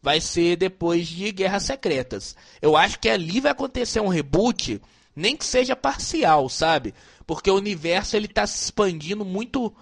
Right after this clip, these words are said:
ele tá ficando muito grande, esse universo do, ah, cinematográfico da Marvel.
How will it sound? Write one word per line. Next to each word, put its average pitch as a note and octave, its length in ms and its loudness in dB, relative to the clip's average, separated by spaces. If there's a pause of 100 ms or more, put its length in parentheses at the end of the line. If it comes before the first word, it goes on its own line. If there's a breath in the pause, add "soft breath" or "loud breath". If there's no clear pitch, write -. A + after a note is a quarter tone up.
(460 soft breath)
ele D#3 160 -2
tá G3 140 2
ficando G#3+ 240 0
muito A3 260 -4
grande, E3 580 2
esse - 140 -6
universo B2 640 -2 (360 soft breath)
do, C3+ 520 4 (120)
ah, A2+ 400 2
cinematográfico D3+ 800 -2
da D#3+ 120 2
Marvel. B2+ 520 -2